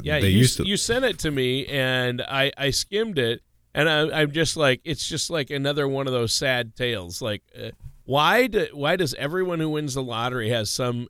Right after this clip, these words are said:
Speaker 1: ish-, big issue or problem like this?
Speaker 2: Isn't it crazy? Well, let's give the listeners a quick update what's going on. So Gloria McKenzie won the Powerball jackpot in twenty thirteen. She was eighty-four at the time,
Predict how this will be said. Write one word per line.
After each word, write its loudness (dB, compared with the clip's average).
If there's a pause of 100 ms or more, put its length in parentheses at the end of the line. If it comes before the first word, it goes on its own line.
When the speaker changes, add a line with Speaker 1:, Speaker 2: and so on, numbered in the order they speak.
Speaker 1:
ish-, -8
big -2
issue -6
or -8
problem -8
like -16 (100)
this? -10
Speaker 2:
Isn't 4
it 2
crazy? 6
Well, 6
let's 6
give 4
the 4
listeners 4
a 2
quick 2
update 0
what's 0
going 2
on. -2
So 4
Gloria 6
McKenzie 4 (580)
won 6
the 6
Powerball 2
jackpot 2
in 0
twenty 0
thirteen. 4 (540)
She 4
was 4
eighty-four 6
at 2
the -6
time, 4